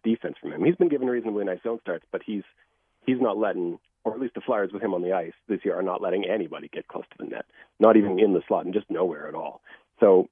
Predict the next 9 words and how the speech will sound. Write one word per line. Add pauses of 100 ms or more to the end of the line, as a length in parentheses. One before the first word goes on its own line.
(160)
there
could
be
a
possibility
there
about, (500)
about
defensive